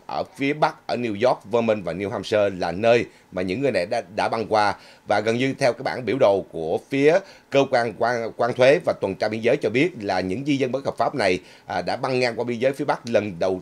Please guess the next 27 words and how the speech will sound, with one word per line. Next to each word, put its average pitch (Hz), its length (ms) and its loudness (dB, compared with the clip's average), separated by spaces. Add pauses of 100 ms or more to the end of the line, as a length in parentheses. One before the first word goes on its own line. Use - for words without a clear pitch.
tiên, 139 200 2 (140)
được 76 200 -10
xem 117 200 -2
là 90 60 -6
con 98 120 -10
số 127 280 -2
khá 143 140 0
cao 113 280 -2
so 127 300 2
với 135 160 0
phía 160 180 -2
Nam 120 240 -2
của 104 120 -8
Hoa 110 120 -2
Kỳ. 98 280 2 (420)
Và 104 260 4 (560)
tính 190 220 2
cho 190 80 4
tới 151 160 2
cuối 175 240 0
tháng 175 140 2
bảy 101 260 -2
thì 107 100 -2
cơ 127 240 2
quan 120 160 0
C - 160 -12 (420)
B 117 100 -4